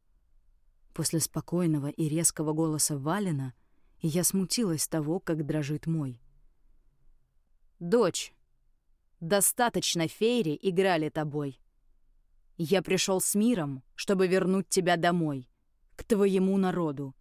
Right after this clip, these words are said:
к твоей семье. Боги выбрали нас правителями этой земли, а здесь, я боюсь, ты найдешь только свой конец". Растерянность сменилась жарким приливом гнева.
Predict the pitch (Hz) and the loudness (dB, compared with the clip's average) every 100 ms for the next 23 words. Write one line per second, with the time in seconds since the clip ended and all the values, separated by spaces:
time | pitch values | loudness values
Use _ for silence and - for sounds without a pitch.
0 | _ _ _ - - 196 190 175 185 185 | _ _ _ -8 0 2 4 4 2 2
1 | 190 190 175 147 131 _ _ _ _ _ | 2 2 0 -4 -6 _ _ _ _ _
2 | _ - 175 175 247 262 185 175 214 202 | _ -8 -2 2 4 4 2 4 4 4
3 | 208 196 190 202 - - 190 196 226 196 | 2 2 2 0 0 0 0 2 0 0
4 | 185 185 202 202 190 175 196 202 214 139 | 0 0 0 2 2 2 0 0 0 -4
5 | - _ _ _ _ _ - 185 156 151 | -8 _ _ _ _ _ 0 2 2 2
6 | 233 269 - 165 180 175 165 151 - 180 | 0 0 -2 0 0 0 0 -2 -2 0
7 | 175 165 190 - 170 - 160 160 165 - | 0 2 0 0 -4 -2 -2 0 0 0
8 | 165 170 156 139 - - _ _ _ _ | 0 0 -2 -4 -6 -8 _ _ _ _
9 | _ _ _ _ _ - - _ _ - | _ _ _ _ _ -20 -20 _ _ -20
10 | - - 175 170 - - 233 170 147 - | -20 -6 -2 0 2 2 4 4 0 0
11 | - 175 180 185 170 147 175 185 - 170 | 0 2 2 2 0 0 0 -2 0 -2
12 | 175 170 165 160 160 175 156 135 135 | 0 0 2 0 2 2 0 -2 -8